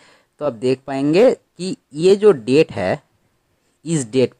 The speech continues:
पे हम लोगों का पिछले दिन का हाई लो कहाँ पे है, ये है प्रीवियस डे हाई और ये है प्रीवियस डे लो। तो हम लोगों को प्रीवियस डे हाई लो यहाँ पे मिल रहा है और ये है थर्टी मिनट का रेंज। अब ये थर्टी मिनट का रेंज पे अगर आप थोड़ा सा ध्यान देंगे तो देख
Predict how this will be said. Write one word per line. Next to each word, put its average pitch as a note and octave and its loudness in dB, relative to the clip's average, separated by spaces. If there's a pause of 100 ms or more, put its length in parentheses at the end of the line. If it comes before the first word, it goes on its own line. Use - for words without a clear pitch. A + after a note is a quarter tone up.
पे E3 -2
हम A#2 -4
लोगों B2 4
का E3 -8
पिछले F3+ -2
दिन F#3+ -6
का F#3 -4
हाई C3 -4
लो D3 2
कहाँ D3+ -4
पे E3 -4
है, F#3+ 0
ये C3 4
है D3+ 0
प्रीवियस C#3 -2
डे C#3+ -2
हाई B2+ -4 (440)
और - -4
ये D3 4
है C3+ 0
प्रीवियस G#2 -2
डे C#3+ 0
लो। F2+ -10
तो A2+ -10
हम A#2+ -4
लोगों B2 2
को - -6
प्रीवियस B2+ -2
डे E3 -2
हाई G#2 -4
लो C3 2
यहाँ A#2+ 0
पे F3 -10
मिल C3+ 2
रहा F#2+ -2
है E3 -6 (400)
और D3 -6
ये E3 2
है G3+ 0
थर्टी C#3 -6
मिनट C3+ 0
का D3 -6
रेंज। D#2+ -10 (100)
अब D#3 -14
ये F#3+ -2
थर्टी C#3+ -8
मिनट F3+ -6 (100)
का F3+ -6
रेंज C#3+ 0
पे E3+ -8
अगर C#3 0
आप D3 -2
थोड़ा F3 -4
सा E3+ -8
ध्यान B2 -4
देंगे C3 0
तो C#3 -4
देख G#2 -2